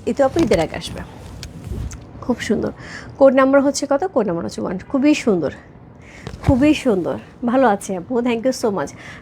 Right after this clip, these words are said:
এবং এত সুন্দর লাগে এই ড্রেসগুলো, এত সোবার, এত এলিগেন্ট এবং খুবই ক্লাসি এই ড্রেসগুলো, খুবই ক্লাসি। খুব সুন্দর না?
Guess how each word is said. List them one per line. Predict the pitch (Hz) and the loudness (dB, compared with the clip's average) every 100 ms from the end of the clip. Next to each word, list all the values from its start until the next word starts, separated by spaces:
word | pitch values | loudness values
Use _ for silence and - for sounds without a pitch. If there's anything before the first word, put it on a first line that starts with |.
| - | -2
এবং | 214 233 | 0 2
এত | 226 240 | 0 0
সুন্দর | 302 - - 240 240 269 | 0 0 2 2 4 4
লাগে | 262 208 214 | 4 2 2
এই | 208 | 2
ড্রেসগুলো, | 190 190 233 | 0 0 -4
এত | 226 285 | -2 -4
সোবার, | - 233 202 208 240 | -2 2 2 4 4
এত | 226 226 - | 4 -2 -2
এলিগেন্ট | 208 220 262 269 | 2 2 2 0
এবং | 208 214 - - - | -2 -4 -8 -20 -8
খুবই | - 220 285 320 370 - | -4 0 4 4 4 0
ক্লাসি | - 208 202 196 - 302 | 2 4 4 0 2 2
এই | 254 | 4
ড্রেসগুলো, | 180 175 - 180 175 - | 2 -2 -4 -4 -4 -4
খুবই | 240 277 | 0 0
ক্লাসি। | 277 196 - - 175 - - - - - - - - - - - - - - | 2 0 -2 -8 -12 -14 -18 -18 -20 -20 -20 -20 -20 -20 -20 -20 -20 -18 2
খুব | 311 311 | 4 4
সুন্দর | - 277 285 | 2 0 2
না? | 294 | 0